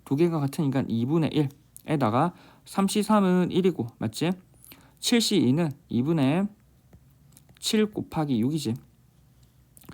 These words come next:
약분할 거 좀 약분하자. 삼 이 육이고, 맞지? 오, 사, 이십사, 이, 팔, 그 다음에 오, 이, 이십, 맞지?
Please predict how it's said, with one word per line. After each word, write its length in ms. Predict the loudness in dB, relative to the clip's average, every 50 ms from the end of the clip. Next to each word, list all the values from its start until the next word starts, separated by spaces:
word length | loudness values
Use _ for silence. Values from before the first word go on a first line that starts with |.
| -20 -20 -20 _ -4 -2
약분할 300 | -2 2 4 2 2 2
거 80 | 2
좀 140 | 0 2 2
약분하자. 580 | 2 2 0 0 2 2 2 2 0 -2 -2 -6 -12 -20 _ -20 _ _
삼 360 | -12 -2 2 2 4 4 4
이 220 | 4 2 2 2
육이고, 300 | 2 2 2 2 2 2
맞지? 340 | 2 0 -2 -2 -2 -2 -2 -2 -6 _ _ _ _ _ _ -20 _ -20 _ _ _ _ _ _ _ _ _ -6
오, 160 | 0 2 2 2
사, 180 | 4 4 4 4
이십사, 1000 | 2 2 0 -6 -8 -6 0 2 4 4 6 6 6 6 4 4 4 2 2 0
이, 180 | 0 0 -2 -2
팔, 680 | -2 -6 -8 -4 -2 0 0 2 0 0 0 0 0 -2
그 60 | 0
다음에 220 | 0 0 0 2 2
오, 580 | 2 2 4 4 4 4 2 2 2 0 0 -2
이, 360 | -2 -2 0 0 0 2 0
이십, 320 | 0 -2 -2 -4 -4 -4 -8 -20 _ _ _ -16
맞지? 240 | -14 -10 -8 -8